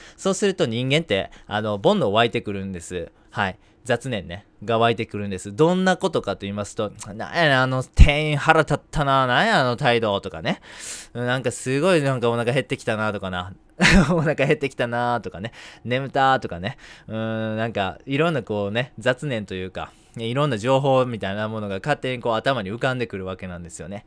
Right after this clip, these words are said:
はい。その雑念に対して正しい考えをぶつけるトレーニングをしていただきたいんです。「あいつ腹立ったな、あの店員ボケ、ほんまなんやねん、あの言葉遣い」っていうね、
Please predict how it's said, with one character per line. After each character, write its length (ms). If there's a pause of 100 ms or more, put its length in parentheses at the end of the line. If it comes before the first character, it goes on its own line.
は 180
い。 100 (340)
そ 220
の 220
雑 280
念 160
に 80
対 280
し 100
て 180
正 320
し 120
い 40
考 360
え 160
を 60
ぶ 140
つ 140
け 100
る 120
ト 120
レ 120
ー 20
ニ 120
ン 40
グ 60
を 20
し 100
て 100
い 100
た 160
だ 140
き 100
た 120
い 40
ん 20
で 60
す。 200 (380)
「あ 280
い 80
つ 220
腹 220
立 120
っ 60
た 120
な、 160
あ 40
の 120
店 400
員 160
ボ 180
ケ、 180
ほ 160
ん 120
ま 100
な 160
ん 80
や 120
ね 80
ん、 60
あ 80
の 120
言 260
葉 140
遣 400
い」 40
っ 40
て 140
い 60
う 40
ね、 180